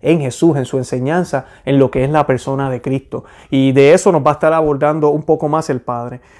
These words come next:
También nos habla un poco de la Eucaristía. Nosotros... Eh, hablamos en la Navidad de la venida de Dios y se nos olvida, eh, darnos cuenta de que la Eucaristía en cada misa es como una mini Navidad. En cada misa hay una mini Navidad.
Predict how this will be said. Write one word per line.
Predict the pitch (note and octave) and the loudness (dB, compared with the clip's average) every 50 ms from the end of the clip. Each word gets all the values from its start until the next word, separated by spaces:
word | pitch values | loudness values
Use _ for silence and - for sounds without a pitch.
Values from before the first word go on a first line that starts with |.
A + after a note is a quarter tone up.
| _ _ | _ _
También | D#3 D3+ D3+ D#3 E3 | 2 4 4 4 4
nos | F#3+ G3+ F3+ F#3 | 4 4 4 6
habla | F#3 F#3+ F#3+ F#3 | 4 6 4 4
un | F3 | 2
poco | - F3 F3 E3+ - F#3 F3 E3+ | 2 -2 -2 -2 -2 -4 -2 -2
de | D#3+ D3+ | -2 -2
la | C#3+ | -2
Eucaristía. | C3+ C3 - C3 B2 A#2+ - _ - B2 B2 B2 B2 - _ | -4 -4 -6 -10 -12 -12 -14 _ -14 -14 -12 -12 -14 -16 _
Nosotros... | - C3+ C3 - D3 C#3 C3+ D3+ E3 E3 D#3+ D#3+ - _ _ _ _ _ - | -16 -14 -10 -8 -8 -8 -4 -2 -2 -2 -2 -4 -12 _ _ _ _ _ -2
Eh, | D3 D3 C#3+ C#3+ C#3 C#3 C#3 - - | 2 2 4 4 2 0 -2 0 2
hablamos | D3 C#3+ C#3+ C#3+ D3 D3+ F3 F3+ D#3+ - | 2 4 4 4 4 4 2 2 2 2
en | D#3 D#3 D#3 | 2 2 2
la | D#3+ E3 | 2 2
Navidad | F3 F3 F3 E3 D3 D3 D#3+ F3 | 2 0 2 2 4 4 4 4
de | F3+ | 4
la | E3 D3+ | 2 0
venida | C#3 C3+ C#3 D3+ D#3 D3+ | 0 -2 -2 -2 -2 0
de | C#3+ C#3 C#3 | 0 0 0
Dios | C3+ C#3+ E3 F#3+ - - _ _ _ _ _ _ _ _ - - | 0 -2 -2 -4 -6 -12 _ _ _ _ _ _ _ _ -6 -2
y | D#3+ D#3+ D#3+ | 0 0 2
se | - F3+ | 2 2
nos | F3 E3+ D3+ | 0 2 0
olvida, | F3 D#3 C#3 C#3+ D3+ F#3 G#3 F#3+ D#3 D3 C#3+ C#3+ - _ _ _ - _ | 0 -2 0 0 0 2 2 2 2 0 0 -4 -12 _ _ _ -20 _
eh, | - C#3 C#3 C3+ C3 | -4 -2 0 0 2
darnos | C3 D3+ D#3+ F3 E3+ D#3+ - | 2 2 2 2 0 -2 -4
cuenta | - - E3 E3 F#3+ G3+ F#3+ - B2+ - - _ _ _ | -4 0 2 2 2 2 0 -2 -6 -8 -10 _ _ _
de | - D3 D3 | -2 -2 2
que | D#3 D#3 D3+ | 2 4 4
la | D3+ E3 | 6 4
Eucaristía | F#3+ F#3+ - A3+ G#3 F3+ - - F#3+ G3+ F3+ | 4 4 2 0 -2 -2 -2 -2 0 0 0
en | C#3 C3 | 0 0
cada | - D#3 E3+ F#3 F3+ | 0 0 2 2 2
misa | E3+ G3+ A3 G3+ - C#3 | 0 -2 -2 -2 -4 -6
es | - | -6
como | - F3 E3+ | -6 -6 -4
una | F3 E3+ D#3 | -4 -4 -2
mini | D3 D3+ D#3 E3+ E3+ | -2 -2 -2 -4 -4
Navidad. | D#3+ D3+ C#3 B2+ B2 C#3+ - - _ _ _ _ _ _ _ _ | -4 -6 -8 -6 -8 -8 -10 -10 _ _ _ _ _ _ _ _
En | - C#3 C#3 | -6 -6 -4
cada | C3+ - D3 D#3 F3 F#3+ F3+ | 0 0 2 2 4 2 2
misa | E3 F#3+ G#3+ - - D3+ | 2 0 0 -2 -2 -4
hay | D3+ | -4
una | E3 E3 D3 | -2 -4 -4
mini | C#3+ D3+ E3+ F3 E3 | -2 -2 -2 -2 -4
Navidad. | D3+ C3+ C3 B2+ B2 A#2+ A#2 - | -4 -4 -6 -6 -8 -10 -12 -16